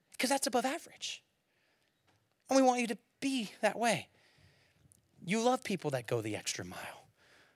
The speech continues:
You feel good about things when you get to go the extra mile.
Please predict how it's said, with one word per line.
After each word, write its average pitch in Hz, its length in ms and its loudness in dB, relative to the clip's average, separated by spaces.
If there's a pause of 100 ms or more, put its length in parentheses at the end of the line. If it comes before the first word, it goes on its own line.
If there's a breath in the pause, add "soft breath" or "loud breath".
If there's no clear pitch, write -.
(460)
You 214 120 0
feel 269 220 6
good 294 300 4
about 226 320 6
things 165 240 4
when 156 120 2
you 156 80 2
get 170 180 -4
to 170 80 -4
go 180 320 -8
the 185 160 2
extra 120 380 -4
mile. - 400 -14